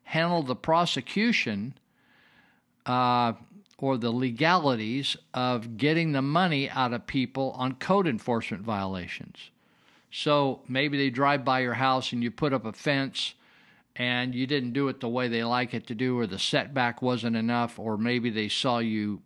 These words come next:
putting on a new air conditioner and you didn't get a permit,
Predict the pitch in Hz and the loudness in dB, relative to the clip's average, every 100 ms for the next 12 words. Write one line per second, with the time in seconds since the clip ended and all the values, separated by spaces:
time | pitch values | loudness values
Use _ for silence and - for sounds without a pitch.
0 | _ - 127 117 110 107 107 101 139 135 | _ -4 -2 0 0 -2 -2 -2 -2 -2
1 | 127 120 117 - 120 110 101 104 107 104 | -2 -4 -4 -4 -4 -4 -4 -4 -4 -4
2 | 104 92 - 98 117 143 135 - | -4 -6 -6 -4 0 0 -2 -6